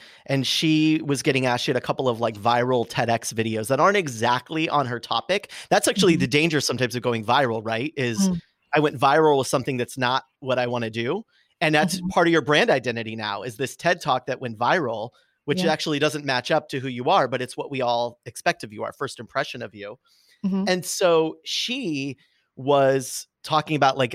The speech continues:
Speaker 1: "Oh, I'm getting these calls and people want me to talk about this, but it's not exactly what I do." And I said, "Well, part of it is you taking leadership in the call to say, 'Tell me about, let me ask you about your audience, and then let me tell you how I can help them,' versus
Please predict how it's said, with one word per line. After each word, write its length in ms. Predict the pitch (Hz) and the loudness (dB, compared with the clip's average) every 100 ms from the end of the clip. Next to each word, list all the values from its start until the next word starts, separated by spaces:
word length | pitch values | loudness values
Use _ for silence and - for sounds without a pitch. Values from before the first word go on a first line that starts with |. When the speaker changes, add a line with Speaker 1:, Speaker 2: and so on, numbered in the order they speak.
| - | -2
Speaker 1:
"Oh, 120 | 156 | 0
I'm 140 | 147 123 | 0 0
getting 240 | 143 143 | -2 -2
these 180 | 131 - | -6 -6
calls 320 | - 180 160 | 2 4 4
and 100 | 147 | -2
people 220 | 143 139 | -8 -4
want 140 | 135 139 | -4 -2
me 60 | |
to 80 | 127 | -6
talk 260 | - 135 120 | -4 -6 -4
about 220 | 110 - | -8 -4
this, 180 | 196 - | -6 -4
but 120 | 156 | -8
it's 100 | 131 | -4
not 120 | 131 | -4
exactly 420 | 117 143 151 - 156 | -2 0 0 0 -2
what 120 | 156 | 0
I 80 | 147 | 0
do." 240 | 147 143 - _ - | 0 -2 -4 _ -4
And 80 | 156 | -2
I 40 | |
said, 120 | 156 | -2
"Well, 100 | 180 | -4
part 220 | 196 311 480 | 0 2 4
of 80 | |
it 80 | 466 | 2
is 240 | 160 120 - | 0 -4 -12
you 260 | 131 139 | -6 -4
taking 520 | 160 175 156 147 127 120 | 0 -2 0 -4 -4 -4
leadership 540 | 131 180 - 127 117 | -2 -2 -2 -4 -4
in 100 | 120 | -4
the 80 | 113 | -6
call 580 | - 196 190 110 127 - _ _ - | 0 2 4 2 -2 -6 _ _ -6
to 100 | 160 | -2
say, 220 | - 156 | 0 0
'Tell 240 | 147 185 190 | 0 -2 0
me 140 | 208 | 0
about, 400 | 170 143 139 143 - | 2 4 4 2 0
let 180 | 175 | -2
me 120 | 208 202 | 2 2
ask 300 | 160 - - | 2 -2 -2
you 140 | 156 | 0
about 220 | 139 127 | 2 0
your 260 | 120 123 113 | 0 -4 -2
audience, 440 | 135 170 143 113 156 | 0 0 0 -4 -6
and 100 | 143 | -4
then 100 | 151 | -2
let 140 | 156 | -2
me 80 | 175 | -4
tell 240 | 160 165 143 | -4 -4 -4
you 280 | 131 160 | -4 -4
how 160 | 143 131 | -2 0
I 100 | 127 | -2
can 140 | 120 107 | -4 -6
help 240 | 107 - | -6 -2
them,' 240 | 185 226 262 _ _ _ | -4 -4 -8 _ _ _
versus 480 | 151 151 160 147 - | 0 2 2 0 -2